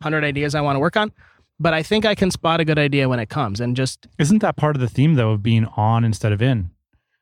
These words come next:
Speaker 2: Is that you have all these structures, the stakes in the fire, so to speak,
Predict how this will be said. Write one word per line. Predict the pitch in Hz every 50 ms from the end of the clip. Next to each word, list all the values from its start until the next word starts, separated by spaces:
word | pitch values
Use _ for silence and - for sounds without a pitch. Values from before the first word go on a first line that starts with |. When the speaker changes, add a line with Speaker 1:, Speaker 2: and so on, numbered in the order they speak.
| _ _ _ _ _ _ - -
Speaker 2:
Is | 110
that | 104 135 123 120 117 _ _ _ -
you | 127 131 143 131
have | 131 135 139 135 131
all | 127 123 127
these | 120 123 123 120 117 110 104 - - - _ _ _ _ _
structures, | - - - - 143 135 - - 143 135 135 113 101 -
the | 131 -
stakes | - - - 127 127 120 - -
in | 127
the | 120
fire, | 110 - 117 113 127 135 127
so | - - 110
to | 107
speak, | - - - 117 107 107 - - - -